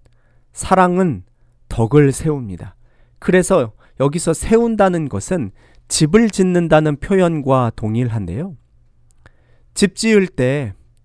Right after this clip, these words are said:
잘났다고 혼자 할 수 있습니까? 그 많은 것들을요, 그 힘든 것들을요? 안 되죠.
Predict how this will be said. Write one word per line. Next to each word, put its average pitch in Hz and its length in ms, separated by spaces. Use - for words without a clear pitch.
잘났다고 165 760
혼자 220 600
할 185 220
수 185 240
있습니까? 139 760
그 - 140
많은 151 360
것들을요, 127 540
그 - 180
힘든 160 380
것들을요? 135 640
안 190 320
되죠. 185 440